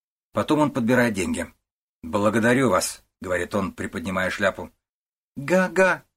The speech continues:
кричит малыш. «Да, деньги», говорит Пиннеберг. «Деньги, малыш. А теперь пойдём домой». Он больше не оглядывается на женщину и её дом,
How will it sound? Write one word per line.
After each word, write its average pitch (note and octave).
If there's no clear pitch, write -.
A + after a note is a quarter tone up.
кричит -
малыш. G2
«Да, F#2+
деньги», F2
говорит E2
Пиннеберг. F#2
«Деньги, G#2
малыш. G2+
А G#2+
теперь A2
пойдём G#2
домой». E2
Он A2
больше B2
не A#2+
оглядывается G#2+
на G#2
женщину A2
и A#2+
её G2+
дом, A#2+